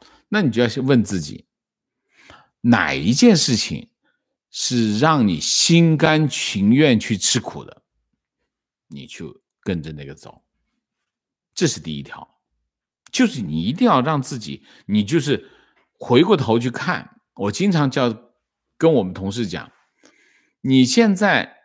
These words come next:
当你面对一个选择的时候，你就假设你已经五年之后，你再回过头来看你现在的选择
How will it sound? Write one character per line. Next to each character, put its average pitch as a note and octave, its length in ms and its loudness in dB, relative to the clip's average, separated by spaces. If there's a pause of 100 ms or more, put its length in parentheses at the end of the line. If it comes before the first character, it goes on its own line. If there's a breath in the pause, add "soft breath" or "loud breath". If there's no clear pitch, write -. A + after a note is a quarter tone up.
(420)
当 G#3+ 240 2
你 B2+ 100 4
面 E3+ 240 0
对 D#3+ 160 -4
一 D3+ 60 -8
个 D3+ 80 -2
选 E2+ 300 -4
择 C#2+ 160 -12
的 A2 140 -6
时 F2+ 120 -10
候， D2 300 -16 (920)
你 A#2 200 4
就 D#3 400 4
假 D#2+ 320 -4
设 F#3 240 0
你 A#2 240 0
已 G#2+ 40 0
经 G2 920 -8 (120)
五 G2+ 180 -4
年 F#2+ 220 0
之 A#2+ 200 0
后， A#2 340 -4 (1300)
你 G#2+ 320 4
再 F#3+ 320 2
回 G2+ 280 0
过 D#3 200 4
头 F#2+ 260 0
来 F2+ 180 0
看 - 440 -8 (1600)
你 G2+ 140 -2
现 D3+ 260 0
在 B2+ 120 2
的 G2 100 -2
选 C3 260 -10
择 - 360 -16